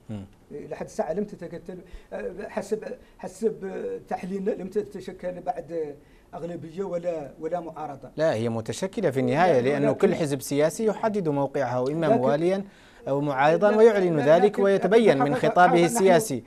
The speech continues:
Speaker 2: نحن
Speaker 1: أنا أريد
Speaker 2: أسف.
Speaker 1: أن أعرف الخطاب السياسي لهذه الكتلة،
Speaker 2: نحن
Speaker 1: هل يحمل نزعة معارضة أم يرى نفسه قريباً من، آه، ضفة الموالين لهذا النظام؟
Speaker 2: لا، نحن، نحن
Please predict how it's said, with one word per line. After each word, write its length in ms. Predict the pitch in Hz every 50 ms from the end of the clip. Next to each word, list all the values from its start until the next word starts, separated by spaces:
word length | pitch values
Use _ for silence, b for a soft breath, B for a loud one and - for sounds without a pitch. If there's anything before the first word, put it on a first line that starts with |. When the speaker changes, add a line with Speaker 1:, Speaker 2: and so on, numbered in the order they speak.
| - 220
Speaker 2:
نحن 180 | 240 - 269
Speaker 1:
أنا 140 | 247 - 170
أريد 160 | 180 196 202
Speaker 2:
أسف. 80 | 190 196
Speaker 1:
أن 60 | 202
أعرف 240 | 202 196 180 160 139
الخطاب 420 | 147 - - 156 - 180 196 185
السياسي 500 | 147 - - 143 143 147 151 147 - 147
لهذه 360 | 135 127 120 123 131 120 120
الكتلة، 460 | 120 113 - - 120 - - 113 110 - - -
Speaker 2:
نحن 220 | - - - 107
Speaker 1:
هل 140 | 123 139 160
يحمل 420 | 180 180 165 - 165 165 156 143 131
نزعة 380 | 139 139 117 131 123 135 135 -
معارضة 680 | 135 131 123 120 110 107 117 123 131 135 139 135 147 151
أم 300 | 151 160 - 156 147 147
يرى 260 | 147 143 143 139 135
نفسه 480 | 143 143 - - - 139 127 135 151
قريباً 460 | 151 - 139 127 147 160 165 131 117 107
من، 320 | 104 104 117 123 127 127 123 b b b b b b b -
آه، 200 | 113 113 120 123
ضفة 420 | 120 120 139 143 - - 123 110 - -
الموالين 600 | 113 110 113 120 117 113 113 120 131 139 135 120
لهذا 380 | 101 101 104 101 95 95 95
النظام؟ 320 | 87 82 78 - - - -
Speaker 2:
لا، 240 | 180 175 170 170 165
نحن، 480 | 165 165 - - 170 170 170 165 165 - 180
نحن 220 | 175 170 - 180